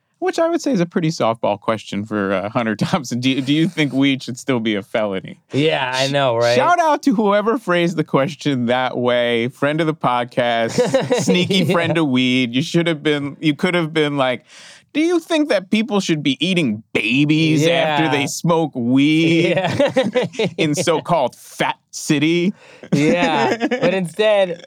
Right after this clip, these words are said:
Speaker 2: uh, they lob him up this, uh,
Speaker 1: <laughs>
Speaker 2: nice little leading question here, and I'm guessing he's gonna knock it out of the park.
Speaker 1: Yeah, he says,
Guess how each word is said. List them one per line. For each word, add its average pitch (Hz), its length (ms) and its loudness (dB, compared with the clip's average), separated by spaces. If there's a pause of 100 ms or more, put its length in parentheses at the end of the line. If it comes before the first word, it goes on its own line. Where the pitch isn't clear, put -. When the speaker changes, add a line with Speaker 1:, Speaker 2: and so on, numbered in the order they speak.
(280)
Speaker 2:
uh, 160 400 2
they 170 180 2
lob 165 440 0
him 175 140 0
up 175 240 0
this, 160 280 -4
uh, 151 600 2 (300)
Speaker 1:
<laughs> - 260 -20
Speaker 2:
nice 156 540 -2
little 165 580 0 (240)
leading 156 460 0
question 156 540 -2
here, 175 500 0
and 143 260 0
I'm 139 140 -4
guessing 147 320 -2
he's 135 140 -2
gonna 135 240 -2
knock 127 360 -4
it 131 100 -4
out 120 140 -2
of 110 60 -6
the 107 80 -8
park. 123 340 -2
Speaker 1:
Yeah, 113 440 0
he 143 160 -2
says, 151 520 -2